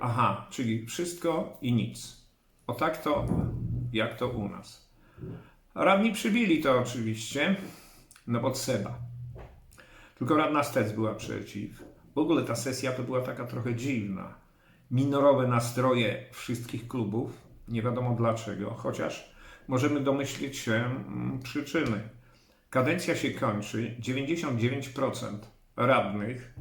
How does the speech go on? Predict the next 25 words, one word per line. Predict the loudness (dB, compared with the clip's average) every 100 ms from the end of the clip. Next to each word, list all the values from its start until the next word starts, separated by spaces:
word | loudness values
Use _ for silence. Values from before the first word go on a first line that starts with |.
| -6
nie | -2
ma | -2 0
żadnych | 0 0 -2
osiągnięć, | -6 -4 -4 -2 -4 -6 -4
nie | -2
ma | -2 -2
czym | -4 -4
się | -4
pochwalić. | -8 -6 -6 -4 -6 -8 -14 -20 -20 _ _ _ -20 -20 -20 -20 -20 -4
No | 0 2
i | 2
teraz, | 4 4 6 4 2 -4 -8 -14 -20 _ _ -20 _ _ _ -18 -18 -20 _ _ -20 -20 _
i | 6 8
teraz, | 8 8 8 8 4 -2
e, | 2 4 4 0
co | -2 2 4
tu | 6 6 6
obiecać | 4 4 2 2 2
znowu | 0 2 6 6 6 6 4 -2 -14 -20 _ _ _ _ _ _ _
elektoratowi, | 6 6 4 4 6 6 6 6 6 4 2 -8 -10
co | 2 4
by | 4
wybrali? | 4 8 8 6 2 -6 -16 _ _ _ 0
No | 4
właśnie, | 6 4 2 -8 -14